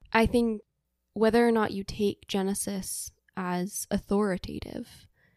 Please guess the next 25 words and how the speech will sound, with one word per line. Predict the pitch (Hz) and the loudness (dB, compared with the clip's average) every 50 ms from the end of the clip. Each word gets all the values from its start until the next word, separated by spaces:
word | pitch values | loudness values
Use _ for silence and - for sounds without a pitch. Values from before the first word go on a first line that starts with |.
| _ _ - | _ _ 2
whatever | - 349 349 339 294 247 | 4 4 6 6 6 4
that, | 220 - - - | 2 0 -2 0
like, | - 208 196 - | 0 2 2 4
I | 214 | 4
mean, | 220 226 214 | 4 4 4
I | 208 | 2
think, | 220 233 226 214 - - _ _ _ _ _ _ _ _ _ _ | 2 0 0 -2 -4 -12 _ _ _ _ _ _ _ _ _ _
yeah, | 190 - - | -4 -2 0
whatever | - 220 262 269 | 2 2 4 6
that | 302 269 233 | 6 4 4
means | 240 240 233 | 2 2 2
in | 202 | 0
this | 208 196 | 0 -2
context. | - - 135 180 - - - - | -2 -2 -2 -2 -4 -6 0 4
But | 233 233 | 6 6
if | 240 | 6
you | 247 247 | 6 2
take | - 269 - | 2 2 2
the | 269 | 0
scripture | 262 - - 226 - - | 0 0 -2 -4 -2 -4
to | - 202 | -2 -2
be | 202 190 185 180 - - | -2 -2 -2 -4 -4 -6
authoritative, | - 202 - 220 202 208 - - 190 - - - | -8 -6 -2 -2 -2 -2 -2 -4 -6 -6 -6 -6
as | 208 202 - | -8 -8 -6
in | 196 202 185 180 208 | -6 -6 -4 -6 -6